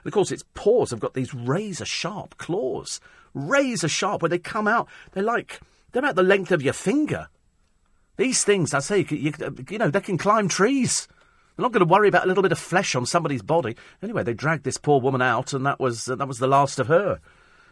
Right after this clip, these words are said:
Little bit of a lesson there. I remember when we used to go through Windsor Safari Park years ago, and they'd say, it, it wasn't so much the lions we were worried about, it was the monkeys. The monkeys would rip the trim off the car, they'd take the aerial, they'd take the rubber from around the window,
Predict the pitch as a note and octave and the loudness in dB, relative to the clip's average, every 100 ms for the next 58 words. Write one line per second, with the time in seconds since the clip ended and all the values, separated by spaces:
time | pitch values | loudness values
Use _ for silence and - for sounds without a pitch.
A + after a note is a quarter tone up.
0 | _ C3 C3+ C3 C3+ B2+ A#2+ - G2+ G#2+ | _ -8 -4 -2 0 0 0 -2 -6 -4
1 | G#2 E3 F#3 F#3 F3+ E3+ - C#3 D#3 C#3+ | -2 0 2 2 2 0 -4 0 2 2
2 | - E3 D3+ A#2+ _ _ _ - C#3+ E3 | -2 0 0 -2 _ _ _ -4 -2 0
3 | A#2+ - G#2+ A2 F#2+ F#2+ - G2 F#2 B2 | -4 -6 -4 -2 -4 -6 -4 -4 -4 -6
4 | A2+ F#2+ G2+ F#2 - _ - A2+ A#2+ - | -6 -8 -10 -12 -14 _ -12 -4 -4 -2
5 | - B2 A#2 C#3 - G#3 E3+ C#3+ - C3 | 0 0 0 -2 -2 -4 -2 -2 0 2
6 | D#3+ D3+ F#2+ G2+ G2 G2 C3+ D#3 D3+ D3+ | 2 0 -4 -8 -8 -6 -4 -4 0 2
7 | D#3 A#3 - F2 D#2 - - _ _ _ | 0 -2 -8 -10 -8 -10 -12 _ _ _
8 | _ - C#3+ G3+ A#3 - G#2 B2 G#2+ A2 | _ -2 0 0 -2 -6 -6 -4 -4 0
9 | F3 - D3+ - - - F3 B2 C#3+ B2+ | -2 -2 -6 -6 -10 -2 0 0 -2 0
10 | B2 - - - E3+ F3 F3 E3 - - | -2 -4 -14 -2 4 6 6 2 -10 -14
11 | - B2 C3 A#2+ A#2+ - D#3+ E3+ F3+ E3+ | -8 -4 -4 -4 -6 0 4 4 4 2
12 | A2+ - A2+ A#2 A2+ D3 C#3+ C3+ A#2+ A#2+ | 0 -6 -8 -6 -2 0 0 -4 -4 -2
13 | B2+ G#2+ F#2+ A#2+ G3 G3 G3+ G3 F#3+ | -4 -4 -2 2 4 4 4 4 2